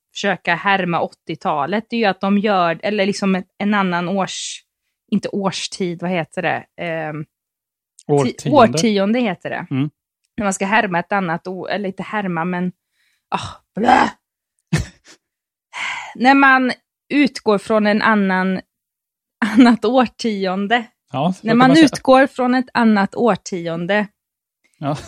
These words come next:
Speaker 1: Då <laughs>
Speaker 2: När man porträtterar ett annat årtionde.
Speaker 1: Ja, när man porträtterar ett annat årtionde.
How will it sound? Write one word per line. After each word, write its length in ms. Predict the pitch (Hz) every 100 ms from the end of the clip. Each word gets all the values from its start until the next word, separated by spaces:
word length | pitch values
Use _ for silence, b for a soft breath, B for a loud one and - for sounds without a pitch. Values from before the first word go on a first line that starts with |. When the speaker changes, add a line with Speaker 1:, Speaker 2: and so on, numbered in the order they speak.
| -
Speaker 1:
Då 260 | 208 226 214
<laughs> 1300 | 160 - - 254 - 233 - 240 - 269 - _ _
Speaker 2:
När 60 | 156
man 140 | 151
porträtterar 720 | 165 - 165 190 160 131 147
ett 160 | 226 247
annat 240 | 214 160
årtionde. 180 | 165 151
Speaker 1:
Ja, 240 | 247 330 285
när 120 | 277
man 200 | 285 277
porträtterar 1120 | - 277 262 - 285 269 214 202 214 254 277 262 _ _ _ _ _ _ _
ett 140 | 262 254
annat 420 | 240 202 202 202
årtionde. 1120 | 208 214 - - 349 - 254 285 233 - 240